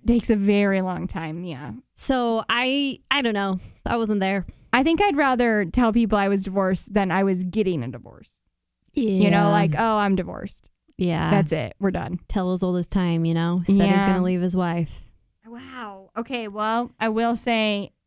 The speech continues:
Speaker 1: Amanza, if you're listening,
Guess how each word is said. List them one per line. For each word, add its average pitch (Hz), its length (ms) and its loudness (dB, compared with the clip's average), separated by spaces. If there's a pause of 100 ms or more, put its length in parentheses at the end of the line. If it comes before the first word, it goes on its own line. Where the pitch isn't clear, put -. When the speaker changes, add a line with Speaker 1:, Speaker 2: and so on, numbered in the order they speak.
(1200)
Speaker 1:
Amanza, 226 580 2
if 277 140 -4
you're 285 120 0
listening, 220 580 -2